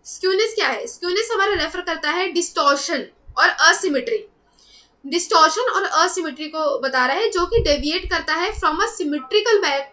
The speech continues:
curve। अगर हमारा data symmetrical ना होकर इसके अंदर dispersion है, इसके अंदर distortion है। normal probability curve में क्या था फ्रेंड्स, एनपीसी में क्या था कि जब यहाँ पे हमारा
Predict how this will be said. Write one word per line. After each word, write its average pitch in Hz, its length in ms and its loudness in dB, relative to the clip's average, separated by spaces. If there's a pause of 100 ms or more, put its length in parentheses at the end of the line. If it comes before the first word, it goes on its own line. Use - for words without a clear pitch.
curve। 220 200 -2 (680)
अगर 453 320 6
हमारा 392 240 4
data 269 400 0 (480)
symmetrical 392 720 4
ना 320 160 6
होकर 302 400 -4 (540)
इसके 349 260 2
अंदर 440 280 2
dispersion 339 600 2
है, 277 140 -6 (240)
इसके 302 220 -4
अंदर 381 200 0
distortion 311 640 0
है। 262 140 -10 (480)
normal 330 360 4
probability 403 460 0
curve 359 240 0
में 381 100 0
क्या 349 160 -2
था - 120 -8
फ्रेंड्स, - 380 -10 (340)
एनपीसी 359 440 -2
में 403 140 0
क्या 285 140 0
था 240 180 -8 (140)
कि 339 100 -6
जब 370 380 2
यहाँ 277 240 2
पे 370 100 -2
हमारा 254 440 -2